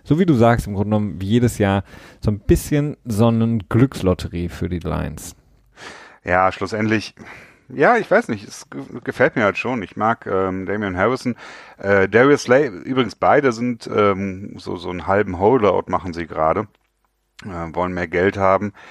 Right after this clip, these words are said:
Speaker 2: Ähm, Darius Slay, der durchaus berechtigten Anspruch hat auf einen neuen Vertrag, obwohl er, glaub ich, noch zwei Jahre unter Vertrag steht, aber ich glaub nur für zwölf Millionen im Jahr.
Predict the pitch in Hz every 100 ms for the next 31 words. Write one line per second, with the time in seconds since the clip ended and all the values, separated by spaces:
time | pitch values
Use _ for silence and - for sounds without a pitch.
0 | - - _ - 95 92 90 90 87 87
1 | 90 92 98 95 98 101 - 98 104 95
2 | 95 87 101 95 - 98 98 123 139 -
3 | - 127 - 131 143 - 135 135 127 131
4 | 123 - 120 104 107 107 101 104 98 -
5 | 92 117 143 131 127 113 123 - 113 -
6 | - 117 98 98 - 107 113 101 104 -
7 | 113 120 107 107 110 101 92 92 90 90
8 | 113